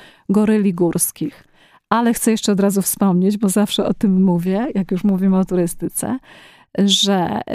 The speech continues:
y, oprócz goryli górskich mu-, są jeszcze w Afryce właśnie tam, w okolicy, y, parku wiru-, y, parku,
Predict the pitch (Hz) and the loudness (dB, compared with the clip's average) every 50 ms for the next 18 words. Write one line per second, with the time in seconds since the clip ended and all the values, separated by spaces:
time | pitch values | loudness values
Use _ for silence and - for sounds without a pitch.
0 | 185 180 185 - - 202 202 - 196 202 190 190 185 185 196 196 196 196 202 185 | -2 0 0 -2 -2 -2 -2 0 0 -2 0 0 0 0 2 2 2 2 0 0
1 | 175 175 165 170 175 - - - - 202 214 226 214 208 190 190 185 190 185 - | 0 0 0 0 0 -2 -4 -4 -4 -2 -2 -2 0 0 2 2 2 2 0 -2
2 | - - 208 - - 196 196 202 202 - - 196 196 185 - - - - - - | -4 -6 -6 -2 0 2 2 2 0 -2 0 -2 -2 -2 -2 -6 -6 -6 -4 -4
3 | - - 190 190 - - 190 180 - 175 185 - - 190 185 - - 214 202 190 | -4 -2 -2 -2 -2 -2 -4 -4 -2 -4 -4 -2 0 -2 -2 0 0 0 2 2
4 | 185 185 - - - 196 - 180 - - 185 180 180 170 - - 190 175 185 190 | 2 0 -2 -4 -6 -4 -4 -4 -2 -2 0 0 0 -2 -4 -6 -6 -4 -4 -4
5 | 185 - - 190 175 170 170 180 175 170 190 196 180 - 220 233 269 285 - _ | -4 -6 -6 -6 -4 -4 -4 -4 -4 -4 -4 -4 -6 -6 -6 -8 -10 -14 -20 _
6 | _ - 185 185 180 - 196 180 190 196 185 175 180 185 - 202 175 180 185 180 | _ -6 -4 -4 -4 -2 -2 0 2 2 2 4 2 0 0 -2 0 0 2 2
7 | 180 175 175 175 175 - - 190 190 180 - - 185 175 175 175 175 180 - | 2 2 0 0 -2 -2 -2 -2 -2 -2 -4 -6 -8 -6 -4 -4 -4 -6 -6